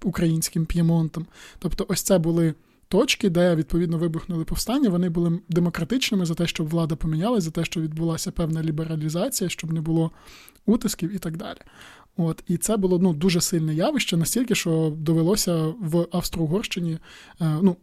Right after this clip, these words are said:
Австрійській імперії на той час аж змінити конституцію. Правда, для цього довелося ще почекати двадцять років,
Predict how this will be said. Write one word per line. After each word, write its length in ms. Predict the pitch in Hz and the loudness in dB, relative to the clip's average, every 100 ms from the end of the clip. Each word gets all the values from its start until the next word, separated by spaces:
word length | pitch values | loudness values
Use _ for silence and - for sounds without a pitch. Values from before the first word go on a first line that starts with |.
| _ | _
Австрійській 720 | 185 170 - 202 190 - - | -4 -2 0 2 2 0 -2
імперії 500 | 185 165 175 156 151 | 0 2 2 2 -2
на 100 | 151 | -2
той 200 | 147 165 | -4 -6
час 320 | - 196 277 - | -6 -4 -4 -4
аж 160 | 180 151 | -4 -4
змінити 360 | 170 180 185 | -2 -2 -2
конституцію. 540 | 190 160 190 170 - - | -4 -2 0 -2 -4 -2
Правда, 220 | 175 165 | 0 0
для 140 | 165 | 0
цього 200 | - 170 | 2 2
довелося 320 | 160 160 160 | 2 2 0
ще 160 | 160 165 | -2 -2
почекати 500 | - - 180 381 - | -4 -6 -4 -2 2
двадцять 340 | 160 156 165 | 2 0 -2
років, 280 | 180 165 - | -6 -6 -10